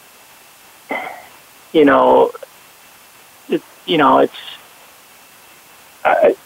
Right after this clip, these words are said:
some, it, it, it's hard to say what some of, some of these guys are thinking, you know, if they're just out there just to, to collect a check or get paid or what,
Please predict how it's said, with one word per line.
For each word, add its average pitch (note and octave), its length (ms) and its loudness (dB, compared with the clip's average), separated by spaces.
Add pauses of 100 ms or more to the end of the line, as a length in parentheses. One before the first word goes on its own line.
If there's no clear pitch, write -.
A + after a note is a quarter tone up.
some, G#3+ 200 2 (140)
it, D3+ 460 0
it, F#4 180 2
it's - 300 0
hard G3+ 200 4
to E3 60 -4
say F3+ 280 2
what E3 200 4 (100)
some E3+ 200 2
of, D#3 220 4
some E3+ 160 2
of D3+ 60 2
these C#3 160 -4
guys C#3+ 260 4
are B2 80 -6
thinking, C#3+ 420 -2
you A#2+ 80 -2
know, C3 180 2
if - 120 -4
they're C3 140 2
just B2 260 -2 (600)
out C#3 200 4
there C#3 220 4
just B2+ 300 -4
to, A#2 300 4 (140)
to B2+ 80 -2
collect C3 420 2
a A#2 80 -12
check D3+ 460 2
or C3 120 -2
get C3+ 260 -4
paid D3+ 420 6
or B2 300 -2
what, C#3 200 2